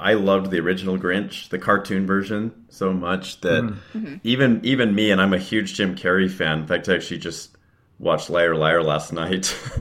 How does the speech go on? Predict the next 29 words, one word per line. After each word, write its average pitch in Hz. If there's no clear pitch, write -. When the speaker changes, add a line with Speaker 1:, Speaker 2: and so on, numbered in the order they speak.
Speaker 1:
<laughs> 143
but -
Speaker 3:
<laughs> 320
Speaker 1:
I, 120
I 123
did 110
not, 101
I 123
was 120
not 101
a 95
huge 95
fan 85
of 82
the, 78
um, 76
of 78
the 80
new 78
version. 82
Um, 76
it 87
was, 80
I 113
don't 98
know, 82
like, 80
I, 87
I, -